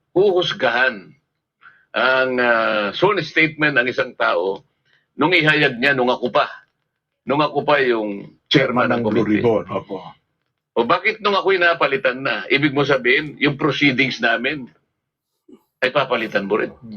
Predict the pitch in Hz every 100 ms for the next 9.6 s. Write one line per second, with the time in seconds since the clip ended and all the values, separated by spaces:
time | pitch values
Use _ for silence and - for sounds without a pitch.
0 | 101 - 101 90 80 78 80 - - 156
1 | 190 160 190 202 208 208 208 196 - 143
2 | 147 160 180 190 165 - - 120 151 131
3 | 127 135 131 143 160 160 147 143 143 -
4 | _ _ _ - 113 117 131 135 135 139
5 | 135 139 139 139 127 110 107 113 117 113
6 | 113 107 101 101 _ _ _ _ _ -
7 | 104 127 120 113 104 113 123 123 135 123
8 | 127 175 170 180 220 269 208 120 - 123
9 | 123 - 120 170 185